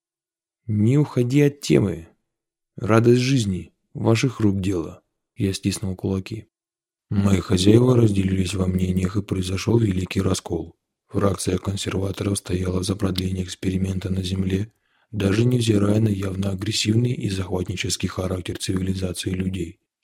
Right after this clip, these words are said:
Вы стали слишком непокорными и непредсказуемыми. Фракция реформаторов возражала и голосовала за признание эксперимента неудачным.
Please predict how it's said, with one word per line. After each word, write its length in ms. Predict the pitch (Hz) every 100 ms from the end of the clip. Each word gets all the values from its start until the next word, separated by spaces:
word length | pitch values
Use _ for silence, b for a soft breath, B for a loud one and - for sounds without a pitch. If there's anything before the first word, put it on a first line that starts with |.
| _
Вы 240 | 101 95 104
стали 320 | - 104 107
слишком 480 | - 101 - 101 98
непокорными 800 | 92 95 92 95 95 98 104 107
и 220 | - 101
непредсказуемыми. 1160 | 101 104 101 - 110 104 95 92 90 87 87 - _ _ _ _
Фракция 480 | - 101 98 - 92
реформаторов 840 | 92 92 90 95 92 92 101 104
возражала 640 | 98 92 95 92 98 101
и 380 | 104 - 107 117
голосовала 680 | - 131 135 117 98 95 92
за 180 | 90 98
признание 640 | 95 98 92 95 95 95
эксперимента 640 | 92 - 95 90 92 90 92
неудачным. 680 | 95 98 95 95 - 92